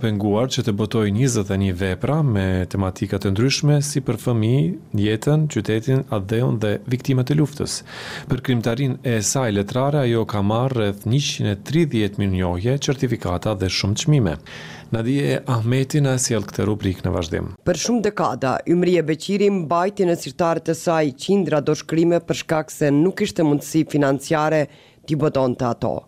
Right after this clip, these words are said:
Speaker 2: Por ky fakt nuk e ndaloi atë që të punonte pa u ndalur për të arritur suksesin që ka sot, botimin e njëzet e një librave me tematika të ndryshme,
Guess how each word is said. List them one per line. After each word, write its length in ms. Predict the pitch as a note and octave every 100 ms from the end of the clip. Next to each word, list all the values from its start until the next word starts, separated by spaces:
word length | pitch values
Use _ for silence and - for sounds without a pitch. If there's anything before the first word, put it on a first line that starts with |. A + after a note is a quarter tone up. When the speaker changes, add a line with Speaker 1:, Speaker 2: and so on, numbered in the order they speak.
| _ _ - - D3+
Speaker 2:
Por 140 | F3+
ky 140 | - C4
fakt 460 | F3 C3 - - -
nuk 240 | - F#3+ G3
e 60 | F#3+
ndaloi 300 | F3 F3+ F3+
atë 300 | E3+ F3+ F#3 E3+
që 80 |
të 80 | E3
punonte 400 | E3 E3 E3+ E3
pa 300 | D#3+ - - F#3+
u 80 | F#3
ndalur 480 | D#3 C3 B2+ B2 A#2+ - _
për 80 | D3+
të 140 | C3+ C#3+
arritur 320 | D3 D3 D3+
suksesin 600 | - B2 - D#3+ D#3 C#3+
që 80 | C#3
ka 140 | B2+ B2+
sot, 380 | - D#3+ D#3+ - -
botimin 560 | A2+ E3 E3+ G3+ A3+ A3
e 140 | - F3+
njëzet 400 | F3+ G#3+ F#3 F#3
e 60 |
një 120 | F#3+ F#3
librave 460 | F#3 G#3 D3 C3 C3+
me 80 | C3+
tematika 560 | C#3 C3+ C3+ D#3+ D#3+
të 220 | C#3 D3
ndryshme, 480 | C3+ E3+ E3+ F#3 F3